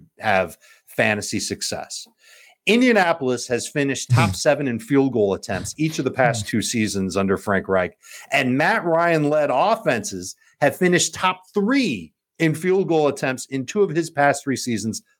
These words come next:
Speaker 1: Last year, they didn't, um, because new coaching staff, terrible offensive line, terrible passing game,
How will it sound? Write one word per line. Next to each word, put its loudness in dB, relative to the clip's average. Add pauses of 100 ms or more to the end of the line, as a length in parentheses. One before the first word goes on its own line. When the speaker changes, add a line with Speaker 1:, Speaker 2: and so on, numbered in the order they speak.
Speaker 1:
Last 2
year, 4
they 2
didn't, 0 (280)
um, 0
because 0 (120)
new 2
coaching 0
staff, 0
terrible 2
offensive -2
line, 2
terrible 0
passing 0
game, -2